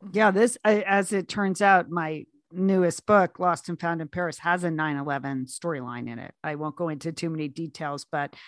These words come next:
I had to, over the course of writing, really go back and take a look at a lot of details and a lot of photos.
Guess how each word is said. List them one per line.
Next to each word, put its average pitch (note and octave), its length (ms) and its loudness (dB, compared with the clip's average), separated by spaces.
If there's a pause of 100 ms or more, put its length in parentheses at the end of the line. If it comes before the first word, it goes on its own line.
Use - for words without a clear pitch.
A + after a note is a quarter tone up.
(320)
I F#3 120 2
had F#3 220 4
to, F3 240 -2
over E3+ 220 0
the E3 100 -2
course - 280 -2
of D#3 100 -12
writing, D#3+ 300 -2
really D3+ 240 -4
go D#3 180 -6
back D3+ 360 -2
and C#3 100 -6
take D3+ 160 -10
a D#3 60 -10
look D3+ 240 -8
at D3 60 -6
a D3 40 -8
lot C#3+ 220 -6
of C3+ 120 -14
details E3 600 -4
and C#3+ 100 -6
a C#3+ 60 -8
lot C#3 180 -6
of C3 120 -12
photos. E3 560 -2